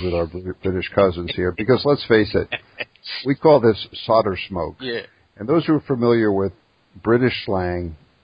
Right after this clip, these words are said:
Speaker 1: realize that that pronunciation implies that we're talking about an entirely different
Speaker 2: Something,
Speaker 1: behavior
Speaker 2: yeah.
Speaker 1: and activity.
Speaker 2: <laughs> Yeah, yeah, yeah.
Speaker 1: <laughs> It has nothing to do with electronics.
Speaker 2: Yeah, yeah.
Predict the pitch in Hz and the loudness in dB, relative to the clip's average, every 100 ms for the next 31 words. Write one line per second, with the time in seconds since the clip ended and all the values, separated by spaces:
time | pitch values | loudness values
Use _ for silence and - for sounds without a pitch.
0 | _ _ - 113 110 101 101 101 95 98 | _ _ -2 2 4 4 2 -2 -2 2
1 | 107 - _ _ - 110 107 - 107 107 | 2 0 _ _ -2 0 0 2 4 4
2 | 98 95 87 87 - _ _ 98 98 107 | 2 -2 -4 -6 -14 _ _ -6 -2 2
3 | 98 101 95 85 95 101 101 104 101 90 | 4 4 0 -6 0 2 2 0 -2 0
4 | 92 90 _ _ 107 110 120 135 123 113 | 0 -2 _ _ -4 -4 0 2 4 2
5 | 107 117 107 104 95 95 104 104 95 85 | 0 0 0 -2 -2 -2 -2 -4 -4 -2
6 | 135 131 - 110 110 165 160 143 143 - | -2 -2 -2 -2 0 2 2 4 4 2
7 | 143 131 - - - 123 - - 127 113 | -6 -6 -6 -6 -6 -6 -8 -8 -8 -8
8 | _ - - 170 _ 151 - 170 - - | _ -20 -20 -20 _ -2 4 4 4 -16
9 | - 147 170 185 170 143 120 147 131 123 | -6 2 2 2 0 -2 2 2 2 2
10 | 117 117 - 123 117 101 131 117 - 127 | 0 0 0 0 0 -2 -4 -6 -10 -16
11 | 113 135 | -8 -4